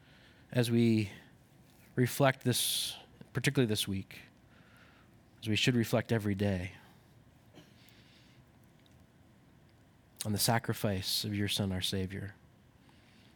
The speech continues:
Lord, may we live in the hope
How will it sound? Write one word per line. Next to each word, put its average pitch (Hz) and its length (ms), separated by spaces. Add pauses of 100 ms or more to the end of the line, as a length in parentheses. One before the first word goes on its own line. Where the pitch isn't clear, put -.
(1600)
Lord, 107 180
may 110 200
we 101 380 (1700)
live 101 720 (560)
in 104 120
the 98 60
hope 113 440